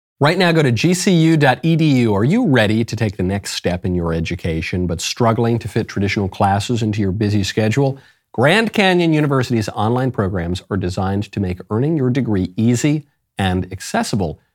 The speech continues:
no matter your age or stage in life. Whether you're a busy professional looking to advance your career or a stay-at-home mom or dad juggling family responsibilities,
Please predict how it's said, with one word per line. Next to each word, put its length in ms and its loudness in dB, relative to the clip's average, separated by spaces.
no 180 0
matter 380 2
your 240 2
age 440 0
or 120 -2
stage 540 -4
in 260 -4
life. 400 0
Whether 180 0
you're 200 0
a 40 -2
busy 260 0
professional 600 0
looking 240 0
to 100 0
advance 400 0
your 80 -2
career 320 0
or 240 -2
a 80 -2
stay-at-home 1000 0
mom 360 2
or 60 2
dad 380 4
juggling 480 0
family 320 0
responsibilities, 880 -4